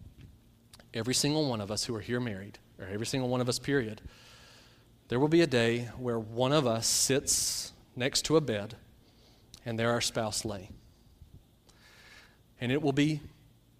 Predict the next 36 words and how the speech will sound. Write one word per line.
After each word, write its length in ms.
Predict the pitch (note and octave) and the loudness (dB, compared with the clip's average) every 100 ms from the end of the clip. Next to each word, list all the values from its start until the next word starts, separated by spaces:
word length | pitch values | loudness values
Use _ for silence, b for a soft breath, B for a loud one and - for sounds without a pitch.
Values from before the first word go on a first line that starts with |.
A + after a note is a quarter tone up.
| _ _ _ _ _ _ _ | _ _ _ _ _ _ _
hours, 480 | B2+ A#2 A#2 A#2+ - | 0 0 0 -6 -4
maybe 220 | A#2+ A#2+ | -4 -4
minutes, 340 | A#2+ G#2+ A2+ - | -4 -6 -8 -8
before 360 | - - A#2 | -8 -8 -6
they 100 | G#2+ | -6
pass 320 | G#2 A#2 G#2+ | -2 -2 -2
into 220 | A2+ G#2 A2 | -4 -6 -8
eternity. 560 | - G#2 G2+ G2+ G#2 - _ _ _ _ _ _ _ _ _ _ _ _ _ _ _ _ _ _ _ _ _ - - _ _ - | -8 -10 -10 -14 -18 -20 _ _ _ _ _ _ _ _ _ _ _ _ _ _ _ _ _ _ _ _ _ -20 -20 _ _ -8
And 100 | A2+ | -4
when 100 | G#2+ | 0
that 160 | D3 | 0
day 140 | E3+ F3 | 2 2
comes, 680 | E3+ C#3+ G#2+ A2 - - - - _ _ _ _ _ _ _ | 2 -2 -2 -4 -6 -6 -10 -18 _ _ _ _ _ _ _
may 100 | C3 | -8
it 260 | C3 B2 - | -8 -10 -2
be 220 | E3+ E3 | 2 2
the 160 | C#3+ C#3 | 0 -4
case 400 | - A#2+ A#2 - | -4 -4 -4 -4
that 160 | C3 | -4
we 120 | A2+ B2+ | -2 -2
look 300 | B2 C#3 C#3 | 0 -2 0
at 80 | |
ourselves 440 | A2+ G#2 - A#2 G#2+ | -4 -4 -4 -4 -6
and 80 | A#2 | -8
we 80 | |
say, 320 | A#2+ - A2 - B B B - | -6 -6 -8 -12 B B B -6
"Honey, 400 | C3+ C#3 C#3 A#2+ | 0 0 0 -6
we've 180 | C3+ A#2+ | -10 -8
had 160 | B2 | -6
some 160 | A#2+ B2 | -6 -6
hard 240 | G#2+ B2 | -6 -6
times, 300 | A2+ B2+ A2+ | -6 -8 -8
but 140 | - G#2 | -8 -8
we've 260 | A#2+ A2+ | -10 -10
made 320 | A#2 G#2 A2+ A#2 | -14 -14 -14 -14
it. 220 | - | -18